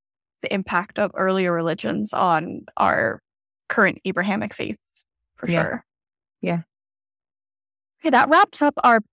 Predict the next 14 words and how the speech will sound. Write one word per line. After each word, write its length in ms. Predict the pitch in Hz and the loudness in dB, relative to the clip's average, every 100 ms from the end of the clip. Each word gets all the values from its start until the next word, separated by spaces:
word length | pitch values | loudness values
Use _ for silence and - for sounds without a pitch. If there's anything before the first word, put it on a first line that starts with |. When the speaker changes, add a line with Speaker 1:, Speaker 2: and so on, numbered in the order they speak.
| - | -20
Speaker 1:
Patreon 720 | - 277 294 - 233 175 180 | -4 -2 0 0 2 2 0
questions. 1000 | - 196 - - - - 302 392 - - | -4 -4 -4 -4 -4 -2 -2 -4 -12 -8
So 160 | - 233 | -4 0
now 260 | 214 214 | 4 4
we'll 140 | 247 240 | 4 0
pivot 420 | - 247 240 - | -2 0 0 0
for 180 | 240 226 | 0 0
a 40 | |
bit 280 | 214 226 262 | 2 2 2
about 300 | - 202 190 - | 0 -2 -2 0
ice. 460 | 202 330 - - - - | 0 0 -6 -12 -12 -6
One, 400 | 196 202 208 214 | 2 4 4 0
can 180 | 240 | 0
you 400 | 196 196 185 185 | 0 0 -4 -6